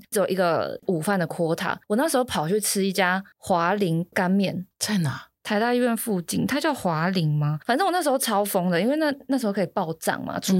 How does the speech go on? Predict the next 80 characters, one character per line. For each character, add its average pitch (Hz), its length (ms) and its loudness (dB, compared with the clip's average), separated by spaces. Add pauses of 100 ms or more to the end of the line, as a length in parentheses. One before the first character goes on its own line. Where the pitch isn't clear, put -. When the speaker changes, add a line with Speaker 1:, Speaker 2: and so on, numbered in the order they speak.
(100)
Speaker 1:
差， 165 240 -4
Speaker 2:
嗯 - 0 -
哼。 160 40 -4
Speaker 1:
然 170 100 -6
后 208 100 -2
我 175 60 -2
就 208 120 0 (120)
叫 208 180 2
计 233 160 -2
程 196 100 2
车。 185 80 4
Speaker 2:
黄 196 220 2
点， 151 320 0 (160)
就 220 180 -2
小 160 200 2
菜 240 120 0
点 143 160 0
五 147 140 0
百 131 200 0
那 151 80 0
种。 139 220 -2 (220)
Speaker 1:
不 - 80 0
是， 285 180 2
我 247 140 0
吃， 311 380 -2
我 254 180 0
没 254 100 0
有， 269 80 2
没 233 140 -2
有 254 80 2
办 226 100 2
法 196 60 0
吃 196 140 -4
那 220 80 0
么 202 100 2
多， 208 100 2
但 311 160 2
我 240 80 2
很 214 200 0
疯 226 160 2
的 208 80 0
是， 233 40 0
我 185 200 2
计 208 260 -2
程 180 240 0
车 185 280 0
坐 185 220 0
了 147 280 0
好 170 140 -2
像 208 120 2
三 208 260 2
百 175 200 0
块 180 280 -2 (200)
去 262 160 2
吃， 175 360 2 (200)
然 208 120 -2
后 233 80 2
再 254 120 2
坐 233 120 2
三 226 80 -2
百 202 80 2
块 196 140 2
回 180 140 0
来， 156 80 0
花 247 160 0
六 262 160 4
百 165 160 0
块 208 180 -2
去 214 100 0
吃 202 160 -2
一 214 80 0
百 180 140 0
块 185 160 2
的 160 60 0
干 147 180 -2
面， 156 240 -4 (220)
可 196 100 0
是 254 140 2
超 196 500 0
爽。 196 260 0